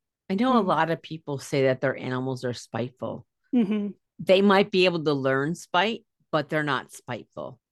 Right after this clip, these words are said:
Speaker 2: Mm-hmm.
Speaker 1: It's simply them sharing a dissatisfaction, or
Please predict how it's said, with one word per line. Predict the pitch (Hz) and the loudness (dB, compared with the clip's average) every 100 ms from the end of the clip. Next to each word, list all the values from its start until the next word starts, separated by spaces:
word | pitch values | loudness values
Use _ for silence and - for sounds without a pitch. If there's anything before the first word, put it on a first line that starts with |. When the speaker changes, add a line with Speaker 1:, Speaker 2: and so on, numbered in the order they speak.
| - | -4
Speaker 2:
Mm-hmm. | 233 196 208 196 202 _ _ | -2 -2 -4 -8 -14 _ _
Speaker 1:
It's | - 175 - | -2 -2 -2
simply | - - 202 208 180 175 | -4 4 4 6 4 4
them | 151 151 143 | 2 0 -2
sharing | 139 - 143 131 139 | -4 -2 0 0 -2
a | - | -6
dissatisfaction, | 143 139 - 120 120 113 - - - - - _ _ _ _ | -4 -4 -2 -2 -2 -8 -12 -12 -14 -20 -20 _ _ _ _
or | - 165 151 | 0 2 2